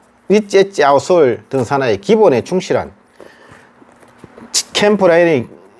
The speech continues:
시작한 천구백칠십사 년 감성을 그대로 살린 등산화다고 이렇게 표현되어 있는데,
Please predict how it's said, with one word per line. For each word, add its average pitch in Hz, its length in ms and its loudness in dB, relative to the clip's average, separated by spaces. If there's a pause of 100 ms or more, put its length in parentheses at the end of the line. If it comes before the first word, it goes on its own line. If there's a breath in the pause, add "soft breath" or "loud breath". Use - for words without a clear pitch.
(120)
시작한 175 600 0
천구백칠십사 196 1000 0
년 175 320 -4
감성을 180 600 2
그대로 208 800 2
살린 143 440 -6
등산화다고 95 840 -14
이렇게 110 300 -12
표현되어 104 360 -6
있는데, 90 340 -12